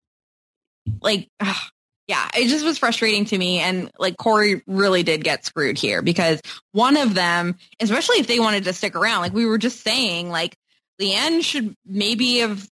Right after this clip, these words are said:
like, maybe she could have been vying for Corey as well with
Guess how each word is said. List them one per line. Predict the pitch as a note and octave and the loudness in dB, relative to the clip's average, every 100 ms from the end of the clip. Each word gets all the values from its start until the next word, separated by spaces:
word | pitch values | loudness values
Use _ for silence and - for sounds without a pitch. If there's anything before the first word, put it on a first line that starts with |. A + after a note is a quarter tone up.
| _ G3 | _ -4
like, | G3+ - - | -4 -4 -8
maybe | G3+ G3 A#3 C#4+ D4+ C#4+ C#4 C4+ B3 - _ | -4 0 2 2 2 2 2 2 -2 -6 _
she | - - B3 A#3+ | -6 -2 -2 -2
could | D4+ C4+ | 0 2
have | C4+ G#3 | 0 0
been | B3 A#3+ A#3 | 2 4 4
vying | G3 G3+ A#3 B3 B3 B3 | 2 2 2 0 0 0
for | - A#3 | -2 -4
Corey | - A#3+ B3+ B3 | 2 4 4 4
as | A#3 | 2
well | G#3+ B3 C#4 A3+ | 2 4 4 4
with | F#3+ G3 | 2 0